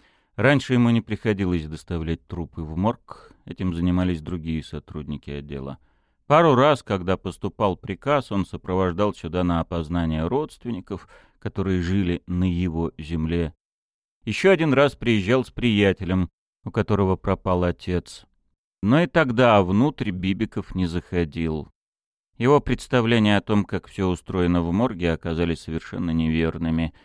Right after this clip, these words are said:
Никаких грязных стен, забрызганных кровью, никакой потрескавшейся от времени кафельной плитки, узких коридоров и комнат, где горой навалены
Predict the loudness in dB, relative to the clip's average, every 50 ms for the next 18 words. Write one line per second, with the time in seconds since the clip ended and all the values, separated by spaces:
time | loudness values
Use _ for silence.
0 | _ _ _ _ _ -4 0 2 0 2 4 4 2 4 4 4 4 6 6 4
1 | 4 0 -2 -2 -4 -8 -14 -14 -10 -2 4 4 4 6 4 2 0 2 4 4
2 | 4 6 4 4 4 4 4 4 6 6 6 6 2 0 -6 -2 2 4 4 6
3 | 4 4 4 4 4 4 4 2 _ _ _ _ _ _ -8 -6 -4 -2 0 2
4 | 4 4 4 4 2 -2 -2 0 2 2 2 2 0 -4 -6 -6 -6 -6 -6 -6
5 | -6 -2 -2 -2 -2 -2 -4 -4 -2 0 2 2 2 0 0 0 -2 -2 -2 -4
6 | -4 -4 -4 -4 -2 -2 -2 -2 -2 -4 -6 -6 -4 -6 -6 -10 -16 _ -8 -8
7 | -6 -6 -6 -8 -8 -8 -8 -10 -10 -10 -10 _ -10 -8 -8 -8 -2 2 2 4
8 | 4 2 0 -4 _ _ _ _ -6 -6 -6 2 4 6 6 8 6 6 4 2
9 | -4 -10 -10 -4 -2 -2 0 2 2 2 4 4 4 4 4 2 2 4 4 4
10 | 4 4 2 2 2 0 -2